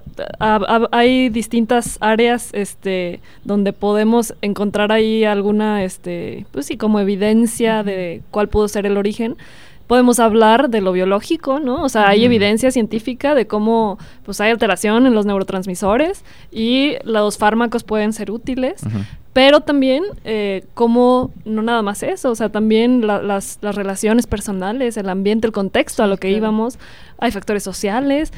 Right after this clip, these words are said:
Speaker 1: en fin, o sea, ya es, es un, algo que resulta bastante complejo, ah, cuando tratamos de entenderlo.
Speaker 2: Ujú. No, y es que está cañón, está cañón porque, em,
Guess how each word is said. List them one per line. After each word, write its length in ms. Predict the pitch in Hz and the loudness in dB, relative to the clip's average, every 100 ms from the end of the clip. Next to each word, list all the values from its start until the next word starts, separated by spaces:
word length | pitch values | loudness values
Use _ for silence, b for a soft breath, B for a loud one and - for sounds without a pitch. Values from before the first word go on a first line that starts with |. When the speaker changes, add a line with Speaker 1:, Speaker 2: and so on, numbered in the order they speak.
| B | B
Speaker 1:
en 100 | - | -8
fin, 240 | 202 240 240 | -2 2 2
o 60 | |
sea, 160 | 190 208 | 0 0
ya 160 | 202 226 | 2 0
es, 140 | 247 | 0
es 180 | 233 226 | -4 0
un, 540 | 262 269 269 269 240 - | 2 4 4 2 0 -2
algo 520 | 220 220 247 226 - - - - | -2 4 4 4 0 -14 -20 -6
que 160 | 220 214 | -2 0
resulta 580 | 202 - 247 240 262 | -2 -2 -2 0 0
bastante 380 | 247 - 233 226 | 0 0 -2 -2
complejo, 680 | 247 220 208 208 - 262 - - | -2 -4 -2 -4 -4 -6 -6 -10
ah, 420 | - 202 190 185 185 | -6 -4 -4 -4 -8
cuando 240 | - 196 185 | -6 -6 -4
tratamos 420 | 196 202 208 233 | -6 -2 -2 0
de 60 | |
entenderlo. 600 | 226 208 180 185 185 190 196 | 0 -2 -6 -6 -4 -4 -6
Speaker 2:
Ujú. 40 | B B B - | B B B -6
No, 60 | |
y 120 | 247 | -4
es 80 | 233 | -2
que 60 | 262 | -4
está 180 | - 240 | -4 -4
cañón, 460 | 233 208 208 180 b b - | -2 -2 -2 -6 b b -10
está 200 | 214 254 | -8 -6
cañón 300 | 262 254 233 | -6 -6 -8
porque, 500 | 269 214 208 - - | -12 -12 -12 -12 -18
em, 640 | - 196 190 180 180 175 | -10 -6 -4 -4 -6 -8